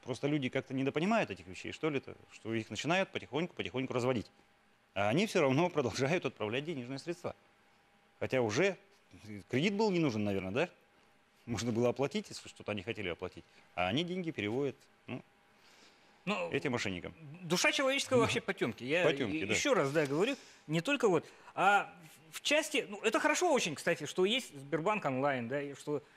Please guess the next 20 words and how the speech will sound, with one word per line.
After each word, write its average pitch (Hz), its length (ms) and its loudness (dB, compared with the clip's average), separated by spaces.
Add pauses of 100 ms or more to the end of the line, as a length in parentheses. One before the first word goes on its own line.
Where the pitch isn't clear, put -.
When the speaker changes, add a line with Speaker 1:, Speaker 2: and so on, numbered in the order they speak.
(100)
Speaker 2:
есть 160 220 -2
другие, 170 400 0 (280)
а, 139 600 0
мобильные 156 460 -2
приложения, 185 440 0
по 147 100 -6
которым 165 280 0
можно 156 260 -2
осуществлять 196 400 -4
различного 147 460 -4
рода 156 140 2
транзакции. 139 520 -2 (460)
Но, 202 300 2
а, 190 240 -2 (880)
как 240 260 0
представителю 208 460 0
банковской 156 440 -2
сферы, 107 280 -12
да, 151 180 -2 (420)
м, 151 520 -6